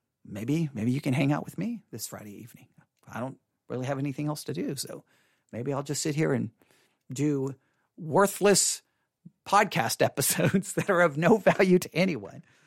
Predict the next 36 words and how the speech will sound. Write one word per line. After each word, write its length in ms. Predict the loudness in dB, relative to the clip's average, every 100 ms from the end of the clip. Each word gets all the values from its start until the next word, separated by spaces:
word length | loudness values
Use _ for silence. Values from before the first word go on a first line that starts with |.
| _
But 140 | 4 6
at 160 | 6
le-, 160 | 6 4 4
at 80 | 6
least 220 | 6 8
you 60 | 6
have 100 | 6
someone 260 | 6 8
to 60 | 8
hang 220 | 8 8
out 200 | 6 6
with, 240 | 2 -6 -8
all 80 | -4
right? 180 | -4 -2
So 120 | 4
maybe 260 | 4 6 6
I'll 140 | 6
do 180 | 6 4
that. 260 | 2 2
I 80 | 2
don't 140 | 2 2
know. 220 | -2 -2
May-, 180 | 0 2
maybe 300 | 2 2 4
my 140 | 2 2
whole 160 | 2
night's 320 | 0 -2 -6 -6
about 200 | -6 -6
to 80 |
change. 400 | -6 -6 -6 -6
Who 100 | -2
knows? 300 | -4 -4 -16 _ _
We'll 120 | -12
see. 260 | -12 -18 _ _ _ _
All 80 | -8
right. 140 | -8